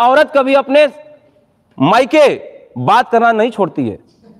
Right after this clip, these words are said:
रियलिटी है। एक औरत शादी के बाद अपने मम्मी से, पापा से, भाई से, सबसे बतियाएगी, लेकिन वही आदमी माँ बाप, भाई से बात करना छोड़ देता है।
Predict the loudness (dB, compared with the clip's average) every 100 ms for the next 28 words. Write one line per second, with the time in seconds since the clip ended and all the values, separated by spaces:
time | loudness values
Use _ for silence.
0 | _ -20 -20 -18 -18 -18 -20 -20 -20 -20
1 | -18 -16 -16 -14 -4 0 2 2 2 2
2 | 2 0 -6 -20 -10 0 2 2 2 0
3 | 2 2 2 0 0 0 0 0 0 2
4 | 2 2 -2 -2 0 0 0 0 0 0
5 | 0 0 -2 0 -2 0 0 0 0 0
6 | -2 -4 -4 -2 0 0 0 2 2 -2
7 | -10 -14 -10 -4 -2 0 2 2 0 0
8 | 0 0 0 -4 -18 -20 _ -4 0 0
9 | 0 0 0 -2 -2 -4 -10 -12 _ -8
10 | -4 -2 -2 -2 -2 -4 -6 -8 -12